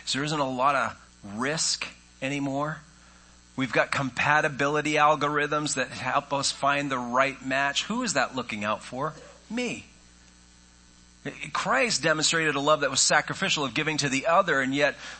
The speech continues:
culturally speaking, we are meant to, or we are encouraged to go find the person that builds you up, protects you, and takes care of you more than anybody else. We try out relationships before fully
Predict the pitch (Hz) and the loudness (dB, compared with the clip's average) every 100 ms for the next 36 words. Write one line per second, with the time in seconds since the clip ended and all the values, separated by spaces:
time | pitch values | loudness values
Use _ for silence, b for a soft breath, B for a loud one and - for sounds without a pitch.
0 | B - - - - 247 - 247 175 - | B -20 -6 -2 0 0 0 -2 0 0
1 | - 269 196 143 143 202 190 151 143 156 | 0 -2 -2 0 0 2 2 2 0 2
2 | 214 175 - - 123 143 147 156 147 135 | 2 2 0 -2 0 0 0 0 2 0
3 | 131 - 240 220 135 - 131 135 - - | 0 0 0 0 -2 -2 -2 -2 -4 -2
4 | 175 214 233 233 165 156 151 135 135 113 | 0 2 0 0 0 2 0 -2 -4 -6
5 | 120 165 165 139 185 160 135 - 135 160 | 0 0 2 0 0 2 2 0 -4 -2
6 | 139 - 156 135 139 120 - 156 127 127 | -2 -2 -2 -4 -4 -2 -2 0 0 -2
7 | 175 127 - B B 131 143 139 139 139 | -4 -4 -6 B B -4 -4 -2 -2 -2
8 | 131 131 131 95 - - - - - - | 0 0 0 -2 -4 -6 -6 -12 -20 -20
9 | - - - - - - - - - - | -20 -20 -20 -20 -20 -20 -20 -20 -20 -20
10 | - - - 131 160 - - 165 175 185 | -20 -20 -6 -2 -2 0 -2 2 6 6
11 | 196 170 175 196 196 151 143 135 131 131 | 6 4 6 6 6 2 -2 0 0 0
12 | - 123 - 131 - 131 139 - 143 - | 0 0 0 0 -4 -4 -4 0 0 0
13 | - 147 147 131 117 | -2 0 0 -2 -4